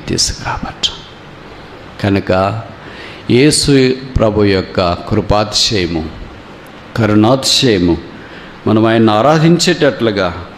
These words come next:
చేసిందన్న సంగతి వాక్యం మనకు జ్ఞాపకం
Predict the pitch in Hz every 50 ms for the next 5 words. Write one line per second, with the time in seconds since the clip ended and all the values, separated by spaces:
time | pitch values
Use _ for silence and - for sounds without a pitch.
0 | - - - - - - - - - - - - 135 127 - - 123 117 113 107
1 | 104 104 101 101 - 98 95 104 101 - 98 92 92 98 110 110 - - - 113
2 | 104 101 98 95 90 - 95 92 90 92 92 - - 101 92